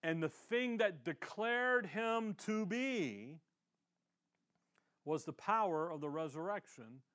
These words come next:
from the dead. Now, you have to think about that. What declares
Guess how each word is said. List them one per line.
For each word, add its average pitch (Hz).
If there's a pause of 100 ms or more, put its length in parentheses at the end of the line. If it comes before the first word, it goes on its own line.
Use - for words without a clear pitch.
(180)
from 123
the 131
dead. 143 (2000)
Now, 139
you 165
have 175
to 185
think 254
about 190
that. 135
What 190
declares 202